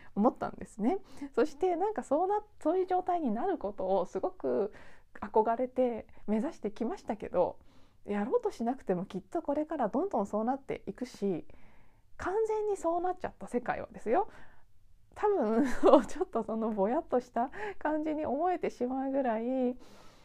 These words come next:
手応えのないものに、ある意味ですよ。別の喜び、さっきも言いましたが、別の喜びもあるんですけど、でもある意味手応えがない感じがする世界に結局い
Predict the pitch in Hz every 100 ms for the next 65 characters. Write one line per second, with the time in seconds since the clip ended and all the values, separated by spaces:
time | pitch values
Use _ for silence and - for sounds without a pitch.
0 | - - - 302 302 370 220 175 196 294
1 | 214 196 196 196 - - - 277 302 196
2 | 180 - - - 381 254 247 - 240 226
3 | 233 202 190 196 240 240 220 202 175 208
4 | 180 170 220 226 240 285 254 302 359 453
5 | 240 214 269 214 349 247 311 339 320 220
6 | 196 202 214 180 185 214 202 - 196 202
7 | 202 208 208 247 254 320 - - - -
8 | - - - - - 339 - - - 202
9 | 214 - - - 233 214 392 -